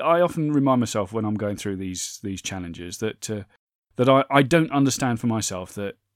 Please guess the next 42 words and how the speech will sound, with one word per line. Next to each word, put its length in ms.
there 120
are 40
people 280
in 80
this 180
world 220
who 140
would 120
change 400
their 180
problems 480
for 160
mine 480
in 300
a 200
heartbeat. 800
I 60
mean, 160
let's 180
just 220
think 160
about 200
that 200
for 100
a 40
moment. 260
We 140
live 180
in 80
a 80
world, 360
uh, 180
uh, 300
and 220
take 200
for 120
granted 400
a 80
world 380
that 160
is 140
so 420